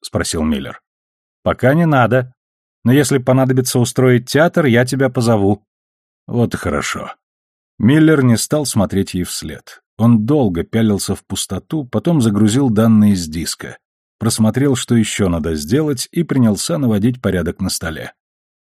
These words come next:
В голове у него миллионы раз прокручивалась неторопливая,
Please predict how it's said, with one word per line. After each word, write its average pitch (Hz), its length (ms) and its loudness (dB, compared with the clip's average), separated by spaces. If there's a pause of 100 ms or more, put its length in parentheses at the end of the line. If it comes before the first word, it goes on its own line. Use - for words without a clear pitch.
(320)
В 82 100 -8
голове 92 460 2
у 113 100 2
него 98 360 2
миллионы 95 520 2
раз - 240 -2
прокручивалась 98 960 -4 (320)
неторопливая, 113 960 2